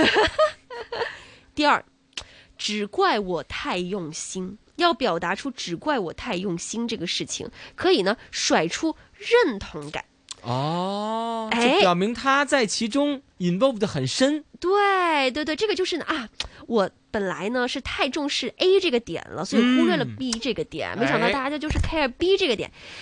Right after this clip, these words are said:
Speaker 1: 或者说，啊，我就是希望呢可以达到一些突破性，但没想到呢，原来这个市场没有办法这么容易能够接受我们这么新的一个想法。
Speaker 2: 这叫什么呢？这叫一胡。
Speaker 1: <laughs>
Speaker 2: 一本正经的胡说八道。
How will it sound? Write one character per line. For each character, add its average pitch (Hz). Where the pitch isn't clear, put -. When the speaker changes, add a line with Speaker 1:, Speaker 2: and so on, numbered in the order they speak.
Speaker 1:
或 -
者 233
说， 269
啊， 269
我 220
就 330
是 370
希 359
望 339
呢 220
可 240
以 214
达 180
到 240
一 220
些 240
突 -
破 392
性， 233
但 269
没 294
想 202
到 233
呢， 233
原 233
来 262
这 262
个 285
市 -
场 269
没 240
有 294
办 294
法 285
这 262
么 262
容 220
易 262
能 226
够 269
接 392
受 403
我 208
们 170
这 262
么 220
新 427
的 226
一 156
个 165
想 -
法。 -
Speaker 2:
这 185
叫 185
什 160
么 165
呢？ 180
这 175
叫 190
一 190
胡。 143
Speaker 1:
<laughs> -
Speaker 2:
一 233
本 170
正 165
经 151
的 143
胡 175
说 185
八 156
道。 135